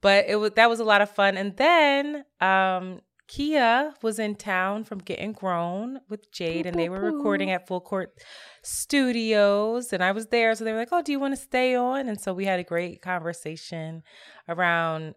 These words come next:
Speaker 1: masculinity and three women talking about masculinity, but really we were talking about, um, how we police it and, like,
Speaker 2: Mm.
Speaker 1: checking ourselves and holding
Speaker 2: Mm-hmm.
Speaker 1: ourselves accountable for that. So that was a really great conversation, and big shout out to them because they're also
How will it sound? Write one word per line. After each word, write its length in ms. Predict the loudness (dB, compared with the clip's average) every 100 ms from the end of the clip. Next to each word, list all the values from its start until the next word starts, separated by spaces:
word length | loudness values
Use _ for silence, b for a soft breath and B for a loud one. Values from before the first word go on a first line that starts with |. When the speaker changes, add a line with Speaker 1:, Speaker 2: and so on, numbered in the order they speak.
| -8
Speaker 1:
masculinity 1200 | -6 -6 -8 -6 -4 -4 -4 -6 -8 -10 -12 _
and 880 | -6 -4 -4 -6 -8 -10 -12 -14 -16 _ _ -6
three 160 | -4
women 300 | -2 -2 -2
talking 280 | 0 0 0
about 180 | 0 0
masculinity, 680 | 0 -2 -4 -4 -4 -6 -2
but 160 | -2
really 240 | 0 -2 -2
we 100 | -4
were 120 | -6
talking 380 | -2 -4 -4 -10
about, 460 | -6 -4 -4 -6 b b b b b _
um, 200 | -6 -4
how 180 | 0 0
we 140 | 0
police 540 | -6 -8 -8 -8 -10 -10
it 180 | -10 -10 _ _ _ _
and, 140 | -8 -4
like, 160 | -4 -4
Speaker 2:
Mm. 60 | -4
Speaker 1:
checking 300 | -4 -6 -6
ourselves 480 | -6 -4 -4 -4
and 80 | -8
holding 260 | -6 -4 -4
Speaker 2:
Mm-hmm. 60 |
Speaker 1:
ourselves 360 | -6 -8 -8 -10
accountable 480 | -10 -4 -4 -4 -10
for 180 | -12 -8
that. 300 | -6 -6 -8 _ B B B B B
So 380 | -12 0 2 2
that 160 | 4 2
was 100 | 2
a 60 | -4
really 180 | -6
great 240 | -2 -4 -2
conversation, 680 | -2 -4 -4 -6 -6 -8
and 120 | -8 -4
big 180 | -6
shout 220 | -4 -2 0
out 140 | -2
to 80 | -6
them 280 | -6 -6 -6
because 380 | -10 -10 -10 -6
they're 200 | -6 -4
also 600 | -6 -8 -8 -8 -10